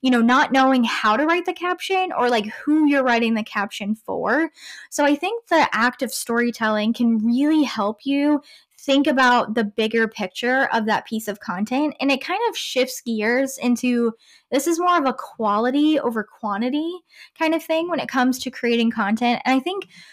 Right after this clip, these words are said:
the biggest part about storytelling on social media is something that you mentioned, Julia, a, a few minutes ago, where you mentioned,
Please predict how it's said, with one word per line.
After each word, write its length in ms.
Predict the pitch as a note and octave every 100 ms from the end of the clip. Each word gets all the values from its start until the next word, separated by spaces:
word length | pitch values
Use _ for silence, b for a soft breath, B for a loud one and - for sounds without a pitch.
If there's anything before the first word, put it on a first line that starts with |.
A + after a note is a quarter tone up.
| B -
the 100 | B3+
biggest 440 | C4 C#4+ F#4+ -
part 380 | - A#3 A#3+ -
about 280 | A3 A#3 A3+
storytelling 760 | - G#3+ G#3 G3+ A3 G#3+ G3 G3+
on 180 | G#3+
social 360 | A3 G#3+ G#3+ A3
media 480 | G#3 F#3+ G#3 G#3+ G#3
is 280 | A3 G#3+ G#3+
something 260 | - C4+ C#4+
that 140 | C4
you 120 | A#3
mentioned, 320 | B3 A#3 A#3 A3+
Julia, 400 | A3+ A3 G#3 -
a, 380 | A3 G3+ - A3+
a 40 |
few 180 | A3 B3
minutes 300 | B3 A#3 -
ago, 220 | A3 G#3
where 140 | G#3
you 220 | A3 A#3 B3
mentioned, 500 | B3 A#3+ B3 A#3